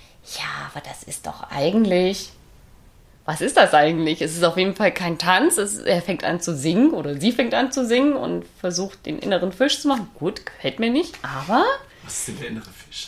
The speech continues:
Speaker 1: Der innere Fisch, das wäre jetzt soweit, was, das müsste ich jetzt vortanzen,
Speaker 2: Ja.
Speaker 1: aber du könntest dir auch einfach vorstellen, dass du eine Wirbelsäule sich von unten nach oben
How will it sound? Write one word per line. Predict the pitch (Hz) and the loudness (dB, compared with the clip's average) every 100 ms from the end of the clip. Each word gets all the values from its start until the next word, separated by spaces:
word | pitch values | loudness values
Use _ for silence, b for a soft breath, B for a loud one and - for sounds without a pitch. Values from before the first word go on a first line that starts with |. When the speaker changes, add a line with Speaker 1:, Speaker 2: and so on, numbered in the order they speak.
| - | 0
Speaker 1:
Der | 202 | 2
innere | 269 349 294 | 4 4 4
Fisch, | 294 427 494 B B - | 4 4 4 B B 0
das | 214 - - | 2 2 -4
wäre | 190 214 220 | 2 6 6
jetzt | 220 | 6
soweit, | 226 220 220 | 6 6 4
was, | 214 - - | -4 -8 -8
das | 202 - | -6 -2
müsste | 196 247 302 | 4 4 4
ich | 254 | -2
jetzt | 170 | -4
vortanzen, | - 226 440 392 151 180 - 262 - | 4 4 4 2 0 0 -4 -6 -4
Speaker 2:
Ja. | 107 104 | -6 0
Speaker 1:
aber | 196 214 | 2 2
du | 208 | 2
könntest | 269 294 254 | 2 4 4
dir | 214 | 4
auch | |
einfach | 220 233 | 2 -2
vorstellen, | - 294 302 220 220 277 B B B - | 4 6 6 4 4 2 B B B -2
dass | - 190 - - | 2 2 0 -4
du | 196 | -4
eine | 185 185 180 170 | -2 -2 -4 -4
Wirbelsäule | 180 294 302 269 196 190 196 202 | 2 2 2 0 2 2 2 0
sich | 190 185 - | -4 -8 -8
von | - 175 | -6 -4
unten | - 277 311 349 - 247 226 | 0 2 2 2 -2 -2 0
nach | 208 202 | -2 -4
oben | - 247 277 226 233 | 2 2 4 0 -4